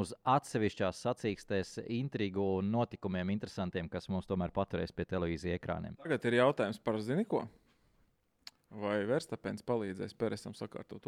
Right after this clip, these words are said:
Speaker 2: otro vietu?
Speaker 1: O, es nebiju aizdomājies par to.
Speaker 2: Ah, kāpēc ne?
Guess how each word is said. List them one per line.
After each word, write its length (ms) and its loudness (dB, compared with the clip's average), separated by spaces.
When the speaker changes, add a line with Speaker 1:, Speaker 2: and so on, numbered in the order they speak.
Speaker 2:
otro 160 -10
vietu? 240 -16
Speaker 1:
O, 320 6
es 160 0
nebiju 240 8
aizdomājies 640 2
par 160 -6
to. 160 -12
Speaker 2:
Ah, 80 -6
kāpēc 400 -8
ne? 80 -10